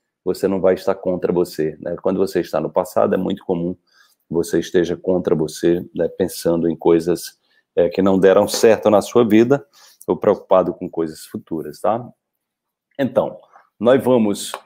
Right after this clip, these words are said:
é, e é muito importante, né? É muito importante colocar o coração nesse jogo, né? Colocar sempre o coração nesse jogo. Então, eu vou pedir pra você, ó, colocar as mãos no chakra cardíaco, né? As mãos no chakra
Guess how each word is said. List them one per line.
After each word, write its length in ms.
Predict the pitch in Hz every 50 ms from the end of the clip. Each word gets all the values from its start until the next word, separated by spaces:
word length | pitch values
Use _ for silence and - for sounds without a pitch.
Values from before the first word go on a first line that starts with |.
| -
é, 260 | - 104 101 90 - -
e 140 | 101 110 110
é 40 |
muito 300 | 107 113 135 170 190 -
importante, 760 | 165 - - - - - - _ - 143 139 120 - - - -
né? 280 | - 90 98 110 110 - -
É 80 | -
muito 280 | 92 95 113 131 123 -
importante 680 | - - 110 90 - - 117 117 123 123 123 120 113 - _ _ _ _ _
colocar 460 | - 113 117 113 110 92 - - 120
o 120 | 123 127 120
coração 600 | 123 123 120 117 113 104 - - - 117 113 113
nesse 280 | 113 113 113 - -
jogo, 540 | 113 95 90 92 98 95 95 85 73 71 - -
né? 260 | 82 85 92 107 110 - _ _ _
Colocar 360 | - 95 92 - - - 90
sempre 280 | - - 120 110 - 92
o 40 |
coração 440 | 80 - 90 87 85 - - 87 82
nesse 260 | 80 82 80 - 82
jogo. 280 | 82 78 76 76 - - _ _ _ - - - - - _ _ -
Então, 220 | - - - 101
eu 100 | 104 104
vou 120 | 101 113 110
pedir 240 | - 117 98 110
pra 120 | 107 101 101
você, 320 | 92 92 90 - - -
ó, 140 | 87 82 78
colocar 420 | - - 87 85 80 - - 85
as 160 | 82 78 - -
mãos 360 | 80 82 87 104 110 - 76
no 100 | 78 78
chakra 340 | - - 78 78 - - 76
cardíaco, 920 | - - 104 - - 78 76 82 85 90 92 110 110 - 143 156 170 165 _ _ _ _ _ _ _ _ _ _ _ _ _ _ _
né? 140 | - 85 85
As 200 | 82 78 76 -
mãos 260 | - 87 87 90 87 82
no 80 | 82
chakra 340 | 80 - - 82 78 73 -